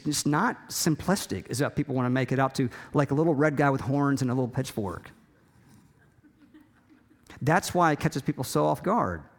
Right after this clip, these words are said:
And when you look at this passage here that Charlie just read, and you read the, the Luke passage, uh,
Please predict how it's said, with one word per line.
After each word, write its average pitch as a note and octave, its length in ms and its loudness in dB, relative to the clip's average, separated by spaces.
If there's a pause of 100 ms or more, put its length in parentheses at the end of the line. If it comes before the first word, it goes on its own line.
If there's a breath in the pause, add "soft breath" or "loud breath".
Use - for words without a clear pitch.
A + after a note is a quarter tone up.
(720 loud breath)
And D#3+ 140 4
when D#3+ 100 4
you D3+ 80 4
look F#3+ 240 2
at A#3 60 -4
this A3+ 120 0
passage F3+ 500 0
here F#2+ 340 -4 (640)
that B2+ 120 -2
Charlie D#3+ 280 2
just D#3 160 0
read, A2 480 0 (340)
and B2 100 0
you C3 100 2
read C#3 140 2
the, B2+ 160 2 (220 loud breath)
the B2+ 60 -2
Luke D#3+ 300 0
passage, - 680 -4 (340 loud breath)
uh, C3+ 380 4